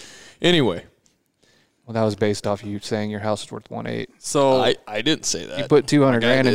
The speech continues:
Speaker 2: into it, you might be able to get to, like, a million six.
Speaker 3: Obviously,
Speaker 1: Might be worth
Speaker 3: the
Speaker 1: it, too.
Speaker 3: com-, the real estate
Speaker 2: You
Speaker 3: went
Speaker 2: won't move if you do it, though.
Speaker 1: Yeah, I
Speaker 3: the
Speaker 1: will.
Speaker 3: re-, you know, from oh nine to now, the real estate went pretty good for you.
Speaker 2: Never lost money on a deal. Not starting tomorrow, so.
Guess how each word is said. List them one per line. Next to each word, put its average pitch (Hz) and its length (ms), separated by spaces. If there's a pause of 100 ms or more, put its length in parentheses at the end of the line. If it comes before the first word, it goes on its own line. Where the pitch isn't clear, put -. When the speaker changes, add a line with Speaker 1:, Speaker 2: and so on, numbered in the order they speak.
Speaker 2:
into 120 80
it, 113 180
you 107 60
might 120 160
be 123 80
able 117 100
to 113 60
get 113 140
to, 110 60
like, 107 160
a 110 40
million 110 300
six. - 360 (1040)
Speaker 3:
Obviously, 139 920
Speaker 1:
Might 101 120
be 101 60
worth 101 200
Speaker 3:
the - 60
Speaker 1:
it, 113 60
too. 135 380
Speaker 3:
com-, - 100
the 113 100
real 110 200
estate 104 400
Speaker 2:
You 135 100
Speaker 3:
went 127 160
Speaker 2:
won't - 20
move 123 180
if 104 80
you 104 80
do 117 120
it, 107 80
though. 113 300
Speaker 1:
Yeah, 127 120
I - 40
Speaker 3:
the 110 120
Speaker 1:
will. 113 80
Speaker 3:
re-, 113 140 (320)
you 117 80
know, 104 180
from 107 240
oh 110 140
nine 107 300
to 98 80
now, 101 220
the 98 120
real 101 160
estate 104 260
went 95 200
pretty 98 200
good 95 200
for - 140
you. 57 180 (1300)
Speaker 2:
Never 123 200
lost 131 240
money 131 200
on 127 120
a 123 40
deal. 131 340
Not 123 220
starting 120 220
tomorrow, 113 340
so. 107 280